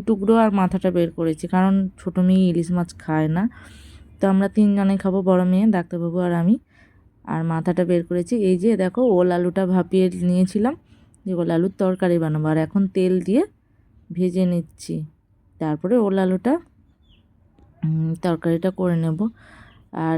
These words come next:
তিল পিস ইলিশ মাছ বের করেছি কেন বলো তো? আজকে বানাবো পাতুরি, ইলিশ মাছ দিয়ে পাতুরি। সেদিন তো বানিয়েছিলাম বেগুন ইলিশ,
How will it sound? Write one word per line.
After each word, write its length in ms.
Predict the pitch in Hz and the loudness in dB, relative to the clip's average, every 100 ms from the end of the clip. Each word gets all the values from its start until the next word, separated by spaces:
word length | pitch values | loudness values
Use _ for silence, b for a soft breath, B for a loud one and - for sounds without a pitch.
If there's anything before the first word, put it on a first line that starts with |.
| 156 - | -6 -10
তিল 160 | 180 | -8
পিস 240 | 180 214 190 - - - _ _ - | -2 -2 -4 -12 -20 -20 _ _ -8
ইলিশ 340 | - 208 214 220 | -2 0 2 4
মাছ 180 | 226 214 | 4 4
বের 180 | 208 196 | 2 0
করেছি 340 | 190 214 208 214 | 0 0 0 0
কেন 180 | 208 185 | 0 0
বলো 180 | 185 185 | 0 -2
তো? 100 | 240 | 0
আজকে 320 | 208 170 - 185 | -2 -2 -4 -4
বানাবো 340 | 180 175 208 254 | 0 2 4 2
পাতুরি, 580 | 190 180 - 160 151 - - B B B - | 0 -2 -2 -4 -4 -10 -18 B B B -10
ইলিশ 200 | 170 175 | -4 0
মাছ 200 | 185 180 170 | 0 0 -2
দিয়ে 140 | 220 | -4
পাতুরি। 420 | 254 175 165 170 175 | -2 -2 -2 -4 -2
সেদিন 320 | 190 180 185 185 | 0 2 2 2
তো 140 | 208 202 | -2 0
বানিয়েছিলাম 600 | 202 196 196 208 202 196 | 0 0 0 0 0 0
বেগুন 320 | 190 185 196 | 0 2 2
ইলিশ, 280 | 196 202 247 | 2 2 0